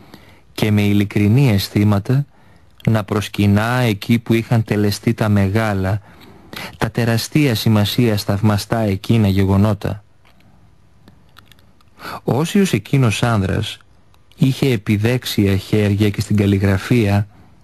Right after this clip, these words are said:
αλλά και στην ανάγνωση ήταν ιδιαίτερα αφοσιωμένος. Νύχτα και μέρα,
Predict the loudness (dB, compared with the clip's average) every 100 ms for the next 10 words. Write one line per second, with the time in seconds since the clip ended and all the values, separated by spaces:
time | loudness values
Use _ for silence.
0 | -10 -4 -2 0 -2 0 2 2 2 0
1 | 0 0 2 0 2 2 2 2 0 -2
2 | -2 -2 -2 -2 2 2 2 2 0 -2
3 | -6 -14 -20 -20 -20 -20 -20 -20 -20 -20
4 | -20 -20 -20 -20 _ -20 _ _ -2 0
5 | 0 0 -4 -2 -2 2 2 2 -2 -4